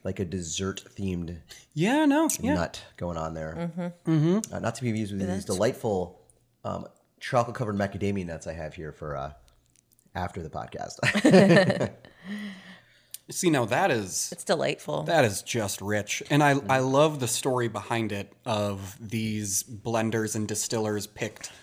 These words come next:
Speaker 2: their favorite
Speaker 1: Mm.
Speaker 2: barrels and then they combine those.
Speaker 1: Mm.
Speaker 2: Like
Speaker 3: So I feel like on this one, I still get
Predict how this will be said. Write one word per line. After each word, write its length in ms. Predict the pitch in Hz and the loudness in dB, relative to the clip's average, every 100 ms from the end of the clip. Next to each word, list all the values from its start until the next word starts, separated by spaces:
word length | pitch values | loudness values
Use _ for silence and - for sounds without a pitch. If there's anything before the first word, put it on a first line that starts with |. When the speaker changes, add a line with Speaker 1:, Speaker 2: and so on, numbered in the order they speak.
| - - - - | -20 -20 -8 -4
Speaker 2:
their 120 | 110 | -4
favorite 640 | - - 107 104 113 110 - _ | -2 -4 -4 0 0 -2 -10 _
Speaker 1:
Mm. 200 | 98 98 | -8 0
Speaker 2:
barrels 500 | 131 127 135 135 - - | 4 4 4 2 -2 0
and 120 | 117 | 2
then 140 | 117 | 2
they 280 | 110 104 101 - | 2 0 -2 -12
combine 540 | - 107 101 101 104 104 | -6 -4 -2 -2 -2 -2
those. 480 | 104 107 139 147 - | -2 0 0 0 0
Speaker 1:
Mm. 40 | |
Speaker 2:
Like 360 | 120 104 101 - _ _ _ - - | 0 0 -2 -12 _ _ _ -20 -10
Speaker 3:
So 400 | - 247 233 226 - _ _ _ - | 0 0 2 -2 -10 _ _ _ -6
I 100 | 247 | -4
feel 160 | 392 370 | -4 -4
like 140 | 311 | 0
on 160 | 208 170 | 0 2
this 380 | 175 196 - - | 2 2 -2 0
one, 520 | 180 175 165 160 156 - _ _ _ - | 2 4 4 2 -2 -6 _ _ _ -4
I 80 | 196 | -2
still 240 | - 269 | -2 -2
get 340 | 254 247 - | 0 -2 -4